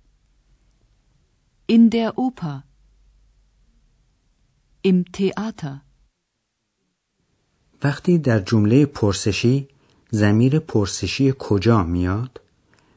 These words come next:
Speaker 2: منظور سوال کننده یک جا یا مکانه که در اونجا واقعی صورت می‌گیره. مثلاً وقتی صحبت از اپرا در میان باشه، وقوع امر در اونجا با حرف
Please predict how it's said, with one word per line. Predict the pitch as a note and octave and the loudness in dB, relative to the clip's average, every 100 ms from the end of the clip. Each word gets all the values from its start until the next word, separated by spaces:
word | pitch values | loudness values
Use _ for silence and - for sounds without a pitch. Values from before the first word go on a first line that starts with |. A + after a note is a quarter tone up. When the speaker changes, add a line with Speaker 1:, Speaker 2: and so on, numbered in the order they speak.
| - | -2
Speaker 2:
منظور | A#2 A2 A2 E3 | 2 2 2 -2
سوال | D#3 - G2+ | -2 -4 -6
کننده | F#2 G2 F#2+ G2 | -4 -2 0 0
یک | B2 C3 C3+ - _ | 0 2 0 -2 _
جا | - A#2+ F#2+ D#2 - | 0 2 2 -4 -12
یا | G#2 G2 | -6 -4
مکانه | F#2 F#2 F2 A#2 C3+ D3 D#3 _ _ _ | -2 -4 -4 0 0 -2 -8 _ _ _
که | - G#2+ | -2 0
در | G#2 F#2+ | 0 -2
اونجا | A2 G2 G2+ B2+ | -4 -4 -2 -2
واقعی | G#2 F#2 F#2 F#2+ G#2+ | -2 -4 -4 -6 -6
صورت | - G#2 F2+ F2 - | -4 -4 -6 -8 -10
می‌گیره. | E2 F2+ - _ _ _ _ _ _ _ _ - | -12 -12 -16 _ _ _ _ _ _ _ _ -4
مثلاً | G2+ - G2+ G2+ | -2 0 -2 -2
وقتی | F#2+ - | -4 -6
صحبت | G#2+ - F2+ G#2 G#2 | -6 -6 -6 -6 -6
از | G2 | -8
اپرا | - A2+ G2+ G#2 B2+ | -6 -6 -4 0 0
در | A2+ F2+ | 0 -2
میان | F2 F2 E2+ | -2 -4 -6
باشه، | F2 - C3 D#3 _ _ _ _ - | -6 -2 -2 -4 _ _ _ _ 0
وقوع | A2 G#2 G#2+ F#2+ | 0 2 0 0
امر | F2+ B2 G2 | -4 -4 -4
در | E2+ F#2+ F2+ | -4 -6 -6
اونجا | F2+ F2+ A2 D3+ _ _ _ - | -6 -2 -2 -4 _ _ _ -6
با | G2 | -6
حرف | - A#2+ A2+ | -4 -6 -4